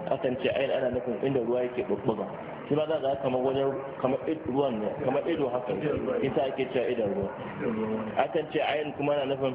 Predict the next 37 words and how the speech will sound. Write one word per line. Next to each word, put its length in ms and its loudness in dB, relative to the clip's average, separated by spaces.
ɗan 220 0
sa 140 2
idon 340 0
sosai. 400 0
Shi 120 4
ma 100 2
ai 140 2
da 80 0
idon 200 0
yake 260 0
aiki. 320 -2
Ko? 300 2
"إنما 580 4
هم 220 -2
أهلك 500 0
يا 200 2
رسول 360 -2
الله." 280 -2
Sai 80 6
ba 160 2
wasu 320 0
bane 160 0
a 160 0
gidan 320 0
nan 140 2
sai 180 2
iyalan. 360 0
Ka 120 2
faɗa 360 0
kamar 200 0
kana 200 0
cikin 280 -4
gidanka, 300 0
ba 140 2
ka 80 -4
da 100 -2
matsala. 340 -4